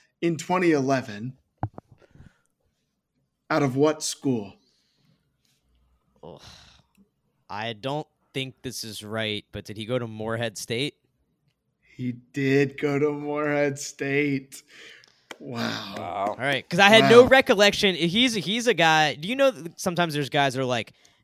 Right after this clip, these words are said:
Speaker 2: there are N F L guys in your mind or N B A guys in your mind and the other guys that are college guys? He's a guy that I had no reco-, I, I didn't know anything about in college. I
Speaker 1: Yeah,
Speaker 2: knew him
Speaker 1: yeah,
Speaker 2: as an
Speaker 1: yeah.
Speaker 2: N B A guy, so I feel like it's like, I don't have a memory of that Morehead State jersey,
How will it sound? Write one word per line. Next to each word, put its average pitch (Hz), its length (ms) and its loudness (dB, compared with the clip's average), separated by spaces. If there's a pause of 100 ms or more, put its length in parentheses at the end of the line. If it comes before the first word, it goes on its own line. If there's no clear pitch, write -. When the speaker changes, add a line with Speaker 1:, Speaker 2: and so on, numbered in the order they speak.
Speaker 2:
there 160 120 2
are 151 100 0
N 180 120 2
F 165 160 0
L 151 180 4
guys 151 400 4
in 151 60 -4
your 151 100 -4
mind 139 320 -2
or 127 60 -2
N 143 140 -2
B 135 160 -2
A 131 100 -2
guys 135 320 -2
in 139 60 -14
your 131 100 -6
mind 131 200 -4
and 113 120 -8
the 110 40 -4
other 127 160 -4
guys 127 220 -4
that 123 80 -10
are 92 60 -12
college 110 480 -6
guys? 120 360 -2 (280)
He's 233 220 -2
a 233 40 2
guy 165 240 6
that 147 80 0
I 135 140 2
had 131 160 -2
no 127 560 0
reco-, 139 420 -4
I, 156 300 2
I 180 80 4
didn't 180 340 -4
know 151 160 0
anything 143 320 -4
about 120 420 -2
in 117 280 -10 (100)
college. 143 680 -2
I 135 40 -10
Speaker 1:
Yeah, 123 300 0
Speaker 2:
knew 143 100 0
him 143 100 0
Speaker 1:
yeah, 135 60 -4
Speaker 2:
as 123 80 -4
an 123 80 -4
Speaker 1:
yeah. 131 60 -2
Speaker 2:
N 131 100 -4
B 127 160 -4
A 131 160 0
guy, 120 360 -2
so 143 140 -4
I 127 80 0
feel 165 260 2
like 147 220 2
it's 131 100 -8
like, 120 120 -8
I 113 100 -4 (140)
don't 135 180 -8
have 127 160 -2
a 117 80 -6
memory 156 500 2
of 139 120 2
that 139 200 2
Morehead 131 380 -2
State 135 360 2 (640)
jersey, 139 640 -2